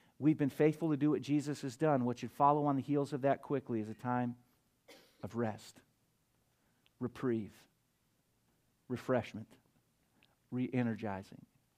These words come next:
It's good for us. Years ago, I heard a statement that stuck with me. The statement said we should divert daily,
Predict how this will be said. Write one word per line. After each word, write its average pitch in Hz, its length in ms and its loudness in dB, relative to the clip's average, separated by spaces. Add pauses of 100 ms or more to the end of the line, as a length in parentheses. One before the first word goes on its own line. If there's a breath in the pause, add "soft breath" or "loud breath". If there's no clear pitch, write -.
(760)
It's 123 80 -18
good 131 220 -2
for 104 160 -10
us. - 300 -16 (1080)
Years 135 180 -2
ago, 135 220 6
I 127 80 6
heard 131 140 2
a 120 40 -2
statement 131 460 2
that 117 260 -2
stuck - 360 2
with 117 160 -6
me. 117 220 -6 (880)
The 127 80 -8
statement 226 340 12
said 208 220 12
we 202 80 4
should 160 180 -2
divert 170 500 10
daily, 175 600 10